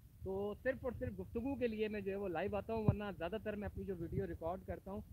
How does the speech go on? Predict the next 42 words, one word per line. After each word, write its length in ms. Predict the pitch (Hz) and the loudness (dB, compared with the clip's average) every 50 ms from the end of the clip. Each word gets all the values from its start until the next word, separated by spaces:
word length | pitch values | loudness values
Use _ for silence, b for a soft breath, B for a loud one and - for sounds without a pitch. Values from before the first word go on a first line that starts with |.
| - - - - - - - 165 | -14 -12 -12 -12 -12 -10 -4 -2
और 120 | 185 180 | -2 -2
record 320 | 175 170 - 175 240 240 | -2 0 4 4 4 4
करके 300 | 202 - 220 202 180 202 | 4 0 0 2 2 0
जो 100 | 185 180 | 0 0
है, 60 | 175 170 | 0 0
वो 100 | 185 175 | 0 -2
upload 340 | - - 160 165 165 - - | -2 -2 -2 -2 2 2 2
करता 220 | 143 123 - 123 | 0 0 -4 -6
हूँ। 100 | 117 104 - - - - - - - | -8 -10 -12 -14 -14 -14 -12 -8 -6
मगर 160 | 208 196 214 | -4 -2 0
live 300 | 208 185 190 226 262 254 | 0 2 4 4 4 4
आने 200 | 240 233 240 240 | 4 2 2 0
का 120 | 220 240 240 | 0 0 0
मेरा 220 | 233 233 226 226 | 0 0 0 0
जो 100 | 208 220 - - - | -2 -2 -6 -4 -4
असल 280 | 185 - - 294 294 | -4 0 2 0 2
मकसद 400 | 269 240 220 - - 233 220 208 | 2 -2 -2 -2 -2 -2 0 2
है, 200 | 208 226 - - - - | 2 2 2 0 -2 -4
आपको 300 | 165 175 180 - - 214 | -2 -2 -4 -4 -4 -2
video 260 | 190 190 180 185 208 | -2 -2 -2 -2 -4
दिखाना 460 | 190 185 - - 143 139 165 190 254 - - - - - - - - - - - - - | -4 -4 -6 -6 -6 -4 -2 -4 -4 -6 -8 -12 -12 -12 -12 -14 -14 -12 -6 -2 4 4
और 340 | - 208 226 247 262 - - - - | 4 6 6 4 2 0 -2 -4 -6
आपसे 340 | 165 175 180 - - - 220 | -4 -6 -6 -6 -4 -4 -4
गुफ्तगू 420 | 190 175 220 202 - 254 214 226 208 | 0 0 0 0 0 0 0 0 0
करना। 340 | 170 156 139 127 117 117 - - - - - - - - - - - - | 0 -2 -2 -2 -6 -6 -8 0 8 8 8 8 8 -4 -4 -6 -8 -6
तो 200 | 175 180 185 185 | -4 -2 0 0
अगर 340 | 180 - 160 180 190 226 240 | 0 0 -2 -2 -2 -2 -4
ब्लर 320 | 214 196 208 220 247 262 247 240 - _ _ _ _ _ _ _ _ _ _ _ _ _ _ _ _ _ _ _ _ - | -2 -2 0 2 2 2 0 0 -2 _ _ _ _ _ _ _ _ _ _ _ _ _ _ _ _ _ _ _ _ 0
हो 80 | 240 233 214 | 8 8 8
जाता 260 | 226 214 208 226 226 | 8 8 2 2 2
है, 120 | 226 226 | 0 2
तो 100 | 202 220 | 0 0
मेरी 240 | 214 196 196 208 226 | 0 2 2 2 2
तरफ 220 | 202 214 214 208 | 2 0 0 0
से 140 | 202 - 208 | 0 0 -2
माजरत, 420 | 190 180 180 190 196 220 226 220 - | -2 0 0 0 0 0 0 0 0
क्योंकि 200 | - 214 196 202 | -2 -4 -2 0
ये 140 | 202 202 202 | 0 0 0
मेरा 340 | 190 180 175 185 202 220 240 | -2 0 0 0 2 0 0
कसूर 340 | 220 214 202 - 214 202 190 | 0 -2 -4 -2 -2 2 4
नहीं 240 | 196 208 214 214 208 | 4 4 4 4 2
है, 140 | 208 202 | 2 0